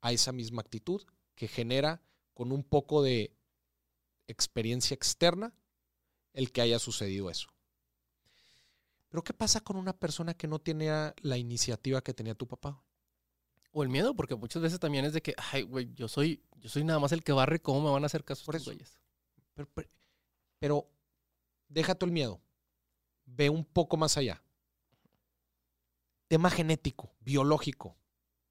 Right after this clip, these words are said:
Speaker 1: Que no le dé para ello.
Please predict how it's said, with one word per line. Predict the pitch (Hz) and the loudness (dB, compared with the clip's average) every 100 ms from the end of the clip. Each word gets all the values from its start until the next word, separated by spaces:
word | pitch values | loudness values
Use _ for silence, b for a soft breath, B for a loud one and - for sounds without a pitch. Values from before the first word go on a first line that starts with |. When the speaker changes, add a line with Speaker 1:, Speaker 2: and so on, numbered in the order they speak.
| _ _ _ _ _ _ _ _ _ _ _ _ | _ _ _ _ _ _ _ _ _ _ _ _
Speaker 1:
Que | 127 | -6
no | 123 143 165 | -4 -2 2
le | 185 180 | 4 4
dé | 135 175 | 4 2
para | - 180 156 156 | 2 0 2 2
ello. | 165 160 107 | 2 2 0